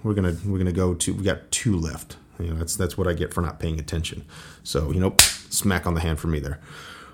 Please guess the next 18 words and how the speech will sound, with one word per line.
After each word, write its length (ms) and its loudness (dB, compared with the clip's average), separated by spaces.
Uh, 260 8
number 500 10
eight, 340 6
practice 540 4
and 120 4
practice 440 4
and 100 2
practice 420 2
and 200 0
practice 540 0
some 280 2
more. 360 -2
And 120 2
after 260 4
that, 320 8
practice 540 8
some 180 4
more. 300 0